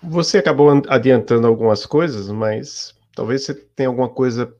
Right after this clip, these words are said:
pra complementar sobre como você se divide no trabalho, nas tarefas domésticas, sendo esposa, sendo mãe,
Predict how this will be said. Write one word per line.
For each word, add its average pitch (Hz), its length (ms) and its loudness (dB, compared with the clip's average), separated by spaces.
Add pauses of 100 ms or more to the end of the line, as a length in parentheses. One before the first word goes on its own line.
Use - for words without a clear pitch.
pra 117 160 -2
complementar 113 680 -2
sobre 156 280 -6
como 151 280 -2
você 175 320 -4
se 160 160 -10
divide 131 540 -2
no 117 120 -2
trabalho, 110 600 0
nas 104 180 -6
tarefas 104 380 -4
domésticas, 104 720 -2
sendo - 380 -8
esposa, 117 880 0
sendo 101 420 -8
mãe, 123 600 -4